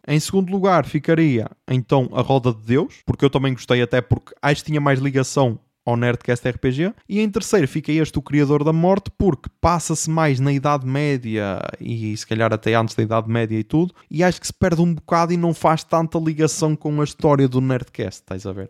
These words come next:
Por isso, por isso, já. Depois no cinema, finalmente fui ver Oppenheimer, ok? Fui ver Oppenheimer, o novo filme do Nolan. E pá, muita gente tá a dizer que é o melhor filme do Nolan de sempre. Não sei. Sinceramente não sei,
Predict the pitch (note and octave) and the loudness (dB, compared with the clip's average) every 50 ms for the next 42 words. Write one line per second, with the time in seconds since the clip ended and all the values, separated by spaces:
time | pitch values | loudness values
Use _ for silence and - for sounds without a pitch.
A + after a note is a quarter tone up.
0 | _ _ - - - G#2+ G#2 G#2 G2+ - - - - - - G2+ G#2+ G#2+ G#2 G#2 | _ _ -10 -4 2 4 4 4 4 2 -4 -12 -8 -2 0 2 2 2 2 2
1 | G#2 G#2 G#2 G#2 G#2+ - - G#2+ A2 A2+ - - A2+ G#2+ G#2 - _ _ _ _ | 0 0 0 -2 -4 0 2 2 2 2 2 -4 -6 -6 -6 -8 _ _ _ _
2 | _ _ _ _ _ _ - D3 E3 E3+ - B3 G#3 A#3 A#3 - - B3 A3+ G#3 | _ _ _ _ _ _ -6 -4 -2 0 0 0 2 2 0 2 2 2 2 2
3 | E3 A#2+ G#2 F#2+ G2 _ _ _ - - - - - - - - - F3+ F#3+ G3 | 2 0 -2 -6 -10 _ _ _ -20 -20 -20 -20 -20 -18 -10 -4 0 0 2 4
4 | F#3+ F3+ F3 E3+ F#3 F#3+ E3+ - - F#3+ F3+ D#3 F3 F3+ F3 - _ - C#3 D#3 | 4 4 4 4 2 2 0 0 0 2 2 4 2 0 0 -2 _ -2 0 0
5 | D#3 - E3+ D3+ C#3+ B2+ D3+ C3+ A#2+ A2+ G2+ F2+ E2 D#2 _ _ _ - - - | 2 2 2 2 2 2 2 0 0 -2 -4 -6 -8 -8 _ _ _ -20 -16 -16
6 | F#2+ G2+ - A2 G#2 A2 A2+ - - - C3 B2 A2+ B2 B2 A#2+ A#2+ A#2 - C#3 | -14 -8 -4 -2 -2 -2 -4 -8 -10 -8 -6 -4 -2 0 2 2 2 2 2 2
7 | C3 A#2+ - B2 C3 D3+ E3 E3+ F3+ F3+ - _ - C3+ C3 C#3 C#3+ B2 - - | 2 2 4 4 4 4 4 2 2 0 0 _ -2 0 2 2 2 0 2 0
8 | D3 C#3 C3+ B2 B2 B2 C3 B2+ C3 C3+ C3+ C#3 D3 D3+ D#3 E3 _ - _ - | 0 0 2 0 0 2 2 4 4 4 2 2 0 -2 -4 -6 _ -16 _ -20
9 | - - _ _ _ _ - A#3+ - - - F3+ - D3+ G#3+ A#3+ G3+ G3 C#3+ A2+ | -20 -20 _ _ _ _ -10 -10 -6 -6 -4 -4 -2 -2 -2 -2 0 0 0 0
10 | G#2+ B2 D3 D#3 - - - B2+ B2+ B2+ C3+ - C#3+ C#3 C#3 C#3 C#3 A#2+ - - | 2 0 0 0 0 -2 -4 0 0 0 2 2 0 2 2 2 2 0 0 0
11 | C#3+ C#3 C3 A2+ A#2+ A2+ A2+ A2+ A2 G#2+ G#2+ G#2 G#2 G#2 G#2+ G#2+ - - - - | -2 -2 0 0 0 0 0 -2 -2 -2 -2 -4 -6 -8 -8 -8 -10 -12 -8 -6
12 | G#2 G2 G#2+ - - - F3+ F#3+ E3 - - - G2+ G#2 A#2 - _ _ _ - | -6 -6 -6 -8 -10 -6 -4 -2 -2 -2 -2 -2 -2 -2 -4 -6 _ _ _ -20
13 | - - - - - - A#3 G#3+ B3 A3+ A3 G#3 G#3+ G3 - G#3 G#3 D4 C#4 - | -20 -20 -18 -14 -12 -8 -4 0 0 0 2 0 -2 -4 -4 -4 -2 -2 -2 -2
14 | - - - - D#3+ D#3 B2+ G#2+ G#2 | -6 -8 -2 2 2 2 2 2 -2